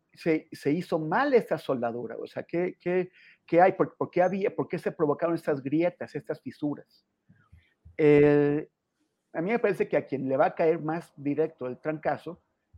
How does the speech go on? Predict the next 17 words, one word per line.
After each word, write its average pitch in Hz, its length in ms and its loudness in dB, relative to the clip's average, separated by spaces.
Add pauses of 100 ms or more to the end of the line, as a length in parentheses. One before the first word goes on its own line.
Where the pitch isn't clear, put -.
es 123 300 -6
a 127 80 0
Ebrard. 131 420 2 (520)
Ahora, 143 440 2
esto - 460 -2 (120)
ya, 151 420 2
bueno, 135 200 -2
ya 160 280 4
la, 214 280 2
la, 135 360 0
la 127 140 -4
empresa, 160 640 0 (160)
eh, 127 320 -4
hizo, 151 320 -2 (100)
emitió 135 420 -4
su 147 140 -12
dictamen, 180 640 -2